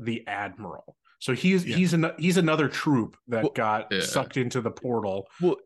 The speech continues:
Speaker 2: Yeah,
Speaker 3: and
Speaker 1: like,
Speaker 2: no,
Speaker 3: huge
Speaker 2: the
Speaker 1: ever
Speaker 3: plot
Speaker 1: long
Speaker 3: hole.
Speaker 1: ago.
Speaker 2: I don't know if
Speaker 3: Huge
Speaker 2: anyone got the sarcasm in my text yesterday of how I can't imagine this movie failing while isekaiing into a Monster Hunter.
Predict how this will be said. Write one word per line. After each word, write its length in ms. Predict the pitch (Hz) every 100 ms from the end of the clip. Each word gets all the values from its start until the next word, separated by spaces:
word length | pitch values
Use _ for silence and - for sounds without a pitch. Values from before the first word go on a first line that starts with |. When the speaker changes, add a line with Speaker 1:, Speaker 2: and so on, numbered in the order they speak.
| -
Speaker 2:
Yeah, 100 | 170
Speaker 3:
and 100 | 175
Speaker 1:
like, 140 | 113
Speaker 2:
no, 80 | 135
Speaker 3:
huge 240 | 117 123
Speaker 2:
the 80 | 139
Speaker 1:
ever 80 | 131
Speaker 3:
plot 240 | 147 147
Speaker 1:
long 260 | 110 107 98
Speaker 3:
hole. 80 | 98
Speaker 1:
ago. 280 | 98 95 120
Speaker 2:
I 80 |
don't 160 | 143 190
know 180 | 202 208
if 80 | 226
Speaker 3:
Huge 140 | 233
Speaker 2:
anyone 360 | 147 151 156 120
got 280 | 113 120
the 80 | 139
sarcasm 680 | 117 107 110 - 117 113 113
in 80 | 110
my 140 | 107
text 360 | 104 120 110 -
yesterday 480 | 120 - 120 123 117
of 140 | 110
how 220 | 113 107
I 80 | 110
can't 280 | - 117 110
imagine 440 | 104 104 107 113
this 200 | 110 -
movie 260 | 120 107 107
failing 540 | - 107 107 113 110
while 180 | 107 107
isekaiing 680 | 113 110 - - 113 113 117
into 200 | 113 110
a 40 | 107
Monster 440 | 104 117 - 123
Hunter. 380 | 123 123 135